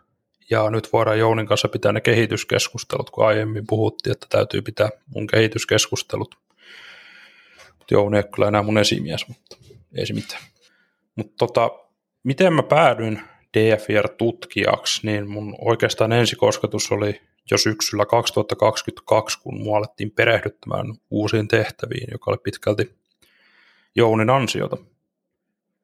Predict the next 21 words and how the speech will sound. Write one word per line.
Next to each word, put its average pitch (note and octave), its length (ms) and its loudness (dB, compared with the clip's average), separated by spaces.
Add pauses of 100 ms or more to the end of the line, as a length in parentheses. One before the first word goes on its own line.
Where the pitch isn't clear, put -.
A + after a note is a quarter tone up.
(640)
Ja G#2 280 0 (540)
tässä, G#2 440 2 (320)
<clears throat> C3 380 0
tota, A2 280 2 (220)
haluan A2 400 2
kyllä A2 180 2
myös A2 260 0
mainita, A2 440 2
että - 220 -6
jo A2 100 -2
niinku A2 260 -6
sok-ajoilta A2 920 0 (580)
koin A2 340 2
koko G#2 260 -2
ajan G#2 180 -2
kiinnostusta - 720 -6 (720)
ja G2 60 0
haluan G#2+ 340 4
erikoistua - 560 0 (100)
tietomurtotutkintaan G#2 1300 0
ja G#2 60 0